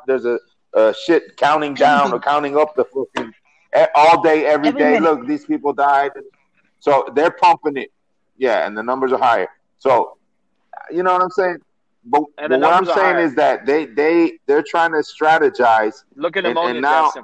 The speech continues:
Speaker 1: they,
Speaker 3: Florida.
Speaker 1: they're trying
Speaker 3: Like,
Speaker 1: to keep the, they, they gotta,
Speaker 3: like,
Speaker 1: you
Speaker 3: fucking
Speaker 1: gotta
Speaker 3: 10 times the
Speaker 1: remember,
Speaker 3: amount
Speaker 1: they
Speaker 3: it usually
Speaker 1: gotta
Speaker 3: is.
Speaker 1: keep the
Speaker 3: Sure.
Speaker 1: fear going.
Speaker 2: And who are we
Speaker 1: Right
Speaker 2: afraid
Speaker 1: now,
Speaker 2: of?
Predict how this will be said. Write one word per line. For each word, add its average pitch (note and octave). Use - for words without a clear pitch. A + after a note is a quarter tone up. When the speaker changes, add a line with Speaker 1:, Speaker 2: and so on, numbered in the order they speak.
Speaker 1:
they, C3
Speaker 3:
Florida. A#2+
Speaker 1:
they're B2+
trying D3+
Speaker 3:
Like, D3
Speaker 1:
to -
keep D#3+
the, D3
they, A#2+
they A#2+
gotta, C#3
Speaker 3:
like, -
Speaker 1:
you -
Speaker 3:
fucking A2
Speaker 1:
gotta B2+
Speaker 3:
10 -
times A#2+
the A#2+
Speaker 1:
remember, B2+
Speaker 3:
amount G2+
Speaker 1:
they G#2
Speaker 3:
it G#2
usually G2
Speaker 1:
gotta A2+
Speaker 3:
is. A2+
Speaker 1:
keep B2
the G2
Speaker 3:
Sure. A#2+
Speaker 1:
fear A2+
going. G2
Speaker 2:
And C#4
who F4+
are G#4
we G4
Speaker 1:
Right B2+
Speaker 2:
afraid E3
Speaker 1:
now, F3
Speaker 2:
of? E3